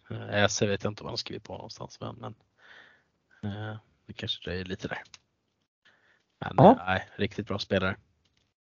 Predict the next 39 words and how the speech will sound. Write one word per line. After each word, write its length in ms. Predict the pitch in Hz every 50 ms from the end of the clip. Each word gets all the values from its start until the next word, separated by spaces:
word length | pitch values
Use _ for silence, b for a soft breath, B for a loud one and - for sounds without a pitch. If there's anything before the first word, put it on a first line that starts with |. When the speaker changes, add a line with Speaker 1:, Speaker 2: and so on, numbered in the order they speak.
| _ _ -
Speaker 2:
Ja, 160 | 117 117 117 -
men 120 | 123 117 117
vi 80 | 120
måste 300 | 117 117 113 110 - 110
verkligen, 200 | 110 110 117 -
som 140 | - 120 110
sagt, 200 | 110 95 101 - - - - _ -
vi 320 | - - - 117 113 120
lyfter 260 | 120 123 117 - -
på 120 | - - 117
hatten 280 | 117 113 117 - 104
för 100 | - -
både 160 | 101 101 101 107
Falun 360 | - 107 104 101 110 131 110
och 80 | 104
RIG 220 | - 117 - - -
som 220 | - - 110 107
gör 180 | 107 98 - -
fantastiska 640 | - - 107 110 - 107 107 - - - - - -
säsonger. 500 | - 98 104 - 98 82 67 57 - - - _ - - - -
Eh, 260 | - - - - -
Speaker 1:
Mm. 160 | - - - - _ _ - -
Speaker 2:
riktigt 400 | 117 113 107 - - 107 107 -
bra. 280 | - 123 110 104 104 B B B B B B B B - -
Stoffe, 300 | - - 120 113 117 113
vill 120 | 113 123
du 100 | 131 127
säga 220 | 127 - 135 135
någonting 340 | 127 117 110 - 113 104 104
om 100 | 107 107
RIG 360 | 120 147 143 120 - - - _ _ _ -
innan 120 | 104 101
vi 60 | 98 95
går 80 | 101
in 100 | 101 -
på 80 | - -
plats 300 | - - 104 - - -
nummer 320 | 101 101 104 92 76 - - - _ _ _ - - - -
fyra? 300 | 113 - - - -